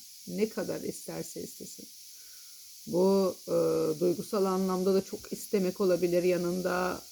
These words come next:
e, fiziksel anlamda, yani tutku, e,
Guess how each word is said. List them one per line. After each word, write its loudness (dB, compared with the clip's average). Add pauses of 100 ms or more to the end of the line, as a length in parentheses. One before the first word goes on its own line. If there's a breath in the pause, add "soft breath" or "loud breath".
(120)
e, 2
fiziksel 2
anlamda, 2
yani 2 (560 loud breath)
tutku, 6 (480)
e, -8